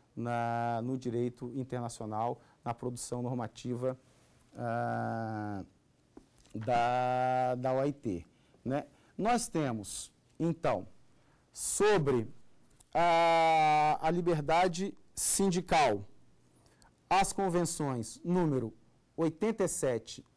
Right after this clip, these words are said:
e noventa e oito, sobre a proibição do trabalho forçado, as convenções vinte e nove e cento e cinco, sobre a igualdade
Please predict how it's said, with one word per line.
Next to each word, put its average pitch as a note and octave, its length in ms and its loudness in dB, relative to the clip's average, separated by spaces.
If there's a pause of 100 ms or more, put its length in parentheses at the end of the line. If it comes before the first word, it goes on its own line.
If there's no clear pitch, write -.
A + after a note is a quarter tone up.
(140)
e G#3+ 120 0
noventa C#3+ 360 0
e D#3 40 2
oito, C#3+ 440 0 (1080)
sobre A3 680 0 (260)
a F3 120 0
proibição F#3+ 480 0
do G3 60 -8
trabalho D#3+ 340 0
forçado, A#2+ 800 0 (440)
as - 240 4
convenções D3+ 880 -2
vinte F#3 420 0
e F#3 40 2
nove C3 480 2 (220)
e G3 280 0
cento - 400 -2
e F#3 40 -2
cinco, F3 520 0 (1120)
sobre G#3+ 540 2
a F#3+ 140 4
igualdade F#3 960 2